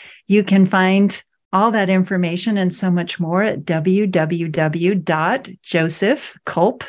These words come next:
that's C U L P dot com.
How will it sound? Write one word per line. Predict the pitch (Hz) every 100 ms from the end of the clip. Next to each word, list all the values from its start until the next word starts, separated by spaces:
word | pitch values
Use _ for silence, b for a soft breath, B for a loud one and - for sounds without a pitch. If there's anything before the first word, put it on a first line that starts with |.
| -
that's | 160 160
C | - 190 180
U | 170 165 -
L | 147 156
P | 160 - 170 165
dot | 170 - -
com. | - 165 170 247